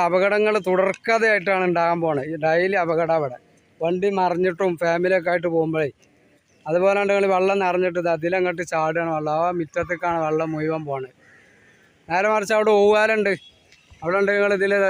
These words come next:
ചുറ്റ് രണ്ട് സൈഡ് ഓവാലാണ്. അവിടെ ആ ഗ്രില്ല് ഇട്ട് കഴിഞ്ഞാൽ വെള്ളം അയക്ക് ചാടും, അതിലെ താഴത്തേക്ക് അതിലാണ്ട് ഒലിച്ചു പോകും. അവിടെ പാടത്തേക്കാണ് പോകും വെള്ളം, അതിലാണ് തോടുണ്ട്. ഇത് കണ്ട നിങ്ങൾ ഇതിപ്പോൾ ഒരു വരകളിൽ ഒലിച്ചു പോയിക്കാണ്ട് കുഴിയായ ഇതാണ്. ഇത് ഈ വ-,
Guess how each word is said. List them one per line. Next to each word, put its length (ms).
ചുറ്റ് 320
രണ്ട് 280
സൈഡ് 240
ഓവാലാണ്. 440
അവിടെ 160
ആ 80
ഗ്രില്ല് 320
ഇട്ട് 160
കഴിഞ്ഞാൽ 280
വെള്ളം 220
അയക്ക് 280
ചാടും, 320
അതിലെ 240
താഴത്തേക്ക് 380
അതിലാണ്ട് 340
ഒലിച്ചു 360
പോകും. 200
അവിടെ 200
പാടത്തേക്കാണ് 580
പോകും 220
വെള്ളം, 160
അതിലാണ് 280
തോടുണ്ട്. 420
ഇത് 160
കണ്ട 160
നിങ്ങൾ 220
ഇതിപ്പോൾ 260
ഒരു 140
വരകളിൽ 360
ഒലിച്ചു 280
പോയിക്കാണ്ട് 380
കുഴിയായ 440
ഇതാണ്. 280
ഇത് 100
ഈ 80
വ-, 160